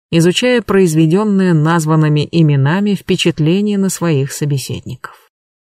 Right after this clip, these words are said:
«А фамилия сукина сына Адониса?» бросил Клавдий.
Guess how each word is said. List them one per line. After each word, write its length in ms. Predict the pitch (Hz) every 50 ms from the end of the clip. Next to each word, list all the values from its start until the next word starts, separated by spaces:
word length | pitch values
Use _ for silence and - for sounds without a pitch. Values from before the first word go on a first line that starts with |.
| _ -
«А 160 | - 151 160
фамилия 540 | 160 - 175 165 165 175 180 180 175 175 165
сукина 420 | - - 170 165 - 170 165 160 151
сына 360 | - - 165 160 160 156 147
Адониса?» 520 | 135 143 143 147 160 165 - 190 190 175 - _ _ -
бросил 380 | 156 165 175 170 - 170 165
Клавдий. 520 | 156 - 175 165 151 143 151 147 131 -